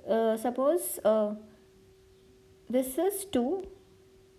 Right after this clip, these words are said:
and this is four. So the better approach, uh, to find zero crossing is to take absolute value of this numerical difference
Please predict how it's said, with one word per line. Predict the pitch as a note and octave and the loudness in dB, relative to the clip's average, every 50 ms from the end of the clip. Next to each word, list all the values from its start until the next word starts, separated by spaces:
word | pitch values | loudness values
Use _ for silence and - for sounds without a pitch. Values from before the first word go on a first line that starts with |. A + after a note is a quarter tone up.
| - - _ - - - - - | -20 -20 _ -20 -20 -20 -8 -4
and | A#3+ B3+ C#4+ C#4+ | -4 -2 0 0
this | C4+ C4 C4+ - | -2 -2 -2 -2
is | D#4+ E4 - - | -4 -4 -4 -4
four. | - B3 G3+ F#3 F#3 - - - - - - - - _ - - - - - - | 0 2 4 4 4 2 -2 -6 -14 -18 -20 -20 -20 _ -20 -20 -20 -20 -20 -14
So | - - - D#4 D#4+ | -4 0 2 2 4
the | D4+ F4 | 4 2
better | C#4 B3 B3 A3+ A3 D4+ D#4+ E4 | 2 2 0 0 2 2 4 4
approach, | D#4+ D#4 - - C#4+ C#4 D#4+ F4 - - - - - - - - - - - - - | 2 0 0 0 2 2 2 0 -2 -8 -16 -20 -20 -20 -20 -20 -20 -20 -20 -8 -4
uh, | A#3+ B3 A#3+ A#3 | -2 0 0 0
to | A#3 C#4+ D4 | 0 0 0
find | C#4+ - C4+ A#3+ B3+ C4+ C#4 B3 | 0 0 0 0 0 0 -2 -2
zero | C4 A#3+ A#3 A#3+ C4+ C#4+ | 0 0 2 2 2 2
crossing | C#4+ - C4+ A3+ G#3+ G#3+ - D4 D#4+ F4+ | 2 0 -2 -2 -2 -2 -2 -2 0 0
is | D#4 C#4 - | 0 -2 -2
to | - D4 D4 C#4+ | 0 -2 -2 0
take | - C4+ C#4+ C#4+ - | 0 -2 -2 0 -2
absolute | A#3 A3 A3 - - C#4+ C4 D4 E4+ F4 F4 | -4 -4 -4 -4 -4 0 2 4 4 4 4
value | D#4 C4 A3+ G#3 G#3 A3 B3+ C4+ | 4 2 2 0 0 0 0 0
of | C4+ C4 A#3+ A3 | 0 0 0 2
this | B3+ C4+ C#4 C4+ - - - - - - - - - - - - - - - - - | 0 0 0 -2 -10 -14 -16 -20 -20 -20 -20 -20 -20 -20 -20 -20 -20 -20 -20 -6 0
numerical | A#3+ B3 B3+ B3+ A#3 A3 A3 A#3+ A#3 - C4+ C4 C4+ | 2 2 4 4 2 2 0 -2 0 2 2 4 4
difference | A3+ A3 A3 - - - A#3+ B3 C#4+ F#4 - - - - - - | 2 0 -2 -2 -8 -4 -2 0 0 -2 -4 -4 -10 -12 -14 -16